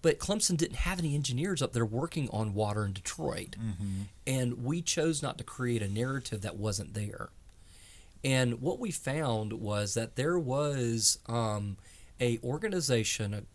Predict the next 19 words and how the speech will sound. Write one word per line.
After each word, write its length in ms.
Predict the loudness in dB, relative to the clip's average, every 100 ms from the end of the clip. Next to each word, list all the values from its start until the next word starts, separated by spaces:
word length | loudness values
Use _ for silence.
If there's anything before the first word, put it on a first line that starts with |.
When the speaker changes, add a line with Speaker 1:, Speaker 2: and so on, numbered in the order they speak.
| -20 -10 -8
Speaker 1:
a, 60 | -10 -10
I 80 | -6
wouldn't 240 | -6 0 2
say 140 | 2
a 80 | 0
club, 460 | -4 2 2 2
but 120 | 0 -6
a 40 |
per-, 200 | -8 -12 -12 -20 -20 -10
an 200 | -4 -4
organization 680 | -2 -2 0 0 0 0 -2 -2
in 160 | -4
Clemson 440 | -2 -4 -2 -2 -2
through 240 | -2 -2
engineering 640 | -4 -4 -2 0 0 0 -2 -4 -2
Speaker 2:
Mm-hmm. 200 | -4 -4 -4
Speaker 1:
that 180 | 0 2
had 160 | 2 0 0
already 540 | 0 0 -2 -6